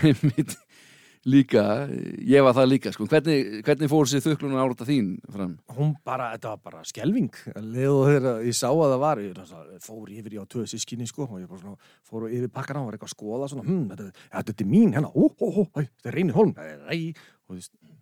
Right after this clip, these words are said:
Speaker 2: fæ pakkan í hendurna og ég þukla og þukla og þukla, sko. Alveg bara,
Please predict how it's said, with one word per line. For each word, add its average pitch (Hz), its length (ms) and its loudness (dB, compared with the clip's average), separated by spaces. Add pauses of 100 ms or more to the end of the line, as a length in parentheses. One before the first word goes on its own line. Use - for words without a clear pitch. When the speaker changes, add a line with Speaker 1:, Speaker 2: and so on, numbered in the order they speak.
(300)
Speaker 2:
fæ 104 160 -8
pakkan 107 340 -8
í 107 60 -6
hendurna 120 320 -6
og 92 80 -8
ég 92 160 -10
þukla 120 640 -6
og 101 100 -14
þukla 117 380 -12
og - 40 -20
þukla, - 300 -20
sko. - 160 -20 (460)
Alveg 113 420 -8
bara, 98 480 -10